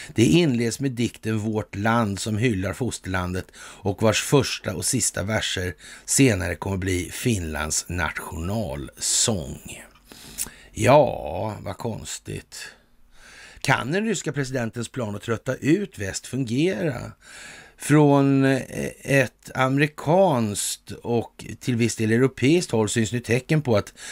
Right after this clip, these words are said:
det tidigare oroliga stödet till Ukraina svajar betänkligt, eh, skulle jag säga också. Putin har sagt att ryssarna kan hålla ut hur länge som helst,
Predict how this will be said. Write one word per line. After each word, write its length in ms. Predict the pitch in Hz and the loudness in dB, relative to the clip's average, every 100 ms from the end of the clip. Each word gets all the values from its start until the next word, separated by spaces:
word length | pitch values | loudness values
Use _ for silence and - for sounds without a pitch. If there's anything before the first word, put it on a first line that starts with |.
| - - | -12 -6
det 60 | |
tidigare 400 | - 160 120 107 | 4 6 6 4
oroliga 440 | 120 117 98 90 107 | 2 2 0 -2 -4
stödet 440 | - 107 110 131 | -2 0 0 0
till 80 | 143 | -2
Ukraina 420 | 135 143 104 82 | -2 0 -2 -2
svajar 760 | - - 110 147 98 113 151 92 | -2 0 2 2 2 2 2 0
betänkligt, 920 | 104 - 117 - - - - - - - - - - | -4 -4 -4 -2 -6 -8 -10 -10 -16 -20 -16 -16 -6
eh, 300 | 98 104 - - - 64 - | -2 0 0 -2 -6 -12 -10
skulle 220 | - 113 | -6 -2
jag 120 | 117 | -2
säga 220 | - 104 82 | -2 -4 -4
också. 320 | - - 104 64 73 110 123 87 | -6 -6 -8 -8 -4 -4 -4 2
Putin 320 | 135 127 135 | 4 6 6
har 80 | 147 | 4
sagt 280 | 151 135 - | 4 2 2
att 140 | 120 | -4
ryssarna 600 | 135 131 - 110 113 110 | 0 -2 -2 -2 0 0
kan 180 | 110 120 | -2 0
hålla 200 | 117 123 | 2 2
ut 120 | 117 | 2
hur 60 | 113 | 2
länge 180 | 113 104 | 0 0
som 160 | 131 | -2
helst, 640 | 123 156 165 87 - - | 2 2 2 2 -2 -4